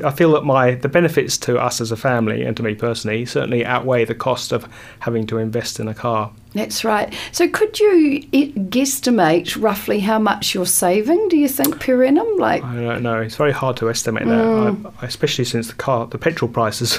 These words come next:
Speaker 1: <laughs> did change
Speaker 2: That's
Speaker 1: quite
Speaker 2: right,
Speaker 1: a lot.
Speaker 2: yeah. <laughs>
Speaker 1: And
Speaker 2: In
Speaker 1: the
Speaker 2: three years even. <laughs>
Speaker 1: I don't know. I mean, I, I guess a typical, we were probably spending around a hundred dollars a week on
Speaker 2: Mm.
Speaker 1: fuel. I know that's not atypical for a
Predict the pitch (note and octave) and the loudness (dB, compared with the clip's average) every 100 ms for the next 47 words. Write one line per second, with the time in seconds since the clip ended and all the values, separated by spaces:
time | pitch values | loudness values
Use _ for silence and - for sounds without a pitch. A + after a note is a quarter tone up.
0 | - - C3+ C#3+ - D#3 C#3 - - G3+ | -6 -8 -6 -4 2 4 4 4 2 4
1 | F#3+ F#3+ G#3+ F3 - C4 - F#4+ - - | 4 4 4 2 2 2 4 2 2 0
2 | - C#4 C#4 C#4 C#4 A#3+ C#4 D#4 A3+ G3 | 2 4 6 6 6 6 6 6 4 4
3 | E3+ F3 F3 - - F3+ B3+ C4 - D#3 | 4 4 4 2 2 2 4 2 0 2
4 | E3+ E3 D3 B2 C#3+ C#3+ C#3 - C#3 C3+ | 2 4 4 2 2 2 0 -2 -4 -4
5 | C3 C3 B2+ - C#3+ B2+ A#2 C3 B2 A2 | -2 -2 -4 -4 -4 -4 -4 0 2 0
6 | A2 A2 G#2+ A2 - A2 G#2+ G#2+ G#2+ G#2+ | 0 -2 -2 -4 -4 -4 -4 -4 -4 -4
7 | G#2+ A2 A2 A2 A2+ A2 A2 A2 A2+ A2+ | -4 -6 -6 -4 -4 -2 -4 -4 -4 -4
8 | - G3 F#3+ F#3 F3+ C3 B2 B2+ B2 - | -2 0 2 2 0 2 2 0 -2 -12
9 | - A2+ A2 A2 A2 - - A#2+ A#2 A#2+ | -10 -6 -4 -2 -4 -4 -2 -2 -2 -6
10 | A2 C#3+ C#3 D#3 D3+ C#3+ C3+ C3 | -4 -4 -2 0 0 0 0 0